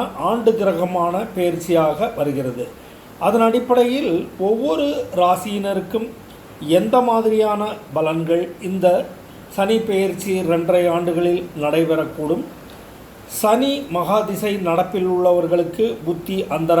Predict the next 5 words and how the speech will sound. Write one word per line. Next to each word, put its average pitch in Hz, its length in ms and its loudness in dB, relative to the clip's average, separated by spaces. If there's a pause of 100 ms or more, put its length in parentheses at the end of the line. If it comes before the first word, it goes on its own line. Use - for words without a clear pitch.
(100)
காலங்களில் 160 540 0 (800)
இந்த 208 140 0 (140)
கோச்சார 226 440 4 (160)
சனியின் 185 440 -4 (360)
பலன்கள் 180 460 0